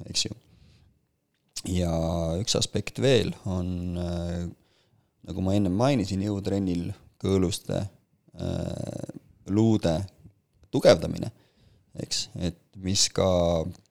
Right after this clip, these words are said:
vastupidavustreeningute, eriti suuremahuliste intensiivsete puhul,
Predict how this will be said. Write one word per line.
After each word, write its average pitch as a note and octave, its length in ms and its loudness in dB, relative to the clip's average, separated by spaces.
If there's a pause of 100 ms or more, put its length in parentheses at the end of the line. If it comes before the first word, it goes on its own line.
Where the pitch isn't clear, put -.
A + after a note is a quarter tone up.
(280)
vastupidavustreeningute, - 2750 -4
eriti G2 360 2
suuremahuliste F#2 800 0
intensiivsete F2 720 -4
puhul, F#2+ 300 -4